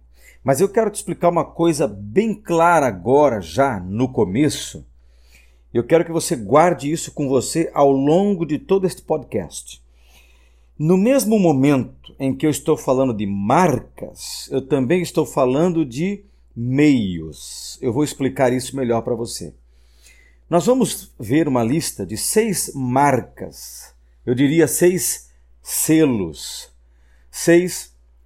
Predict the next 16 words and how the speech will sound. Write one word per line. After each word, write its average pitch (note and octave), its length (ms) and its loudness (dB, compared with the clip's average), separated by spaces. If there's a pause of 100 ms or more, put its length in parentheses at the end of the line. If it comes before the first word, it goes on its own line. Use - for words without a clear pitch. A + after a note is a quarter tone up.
características, C3 1900 -2 (480)
seis F3 840 2
distintivos A#2+ 1700 -2
que - 160 -6
denunciam G#3+ 1300 0 (580)
que B2+ 100 -4
tal G#3 260 4
pessoa F3 720 2 (460)
está F3 400 2
agindo C3 800 2
com B2 300 -6
sabedoria, G#2+ 960 0 (840)
se - 220 -2
portando C#3 1040 2
com G2+ 240 -4
sabedoria. F2+ 840 -4